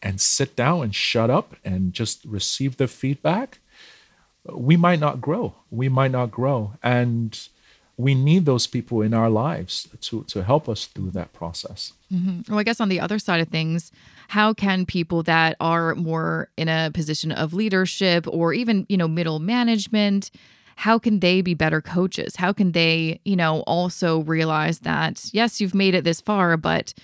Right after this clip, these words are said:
Speaker 2: now you have a responsibility to kind of lift up the next, you know,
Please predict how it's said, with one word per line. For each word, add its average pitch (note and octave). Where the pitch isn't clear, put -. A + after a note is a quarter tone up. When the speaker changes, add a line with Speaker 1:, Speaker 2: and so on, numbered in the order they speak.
Speaker 2:
now G3
you C4
have F3+
a E3
responsibility D#3+
to G3+
kind D#3+
of D#3
lift D#3+
up D#3+
the E3+
next, -
you F3
know, D3+